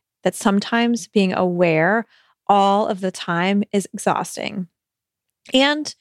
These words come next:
you know, if I'm going to work and I'm feeling really, really sad and depressed, it's gonna be really hard for me to just cry at work <laughs> 'cause I have things to do.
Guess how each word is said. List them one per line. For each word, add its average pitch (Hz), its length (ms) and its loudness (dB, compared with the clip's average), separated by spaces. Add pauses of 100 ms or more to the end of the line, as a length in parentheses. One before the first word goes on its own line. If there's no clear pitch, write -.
(240)
you 254 80 2
know, 269 240 2
if 214 180 0
I'm 233 180 2
going 254 220 0
to 233 140 -4
work 190 460 -2 (260)
and 214 80 4
I'm 208 80 2
feeling 202 560 -2
really, 214 240 2
really 185 200 0
sad 175 340 0
and 202 80 0
depressed, 180 560 -4 (340)
it's 214 180 -2
gonna 233 140 0
be 269 140 0
really 233 180 2
hard 190 240 -2
for 233 80 -2
me 208 160 0
to 196 80 0
just - 400 -4 (100)
cry 202 600 0
at 240 120 0
work - 380 -2 (160)
<laughs> 349 160 -2
'cause - 160 0
I 202 80 2
have 240 180 0
things 208 280 -2
to 247 100 0
do. 302 340 0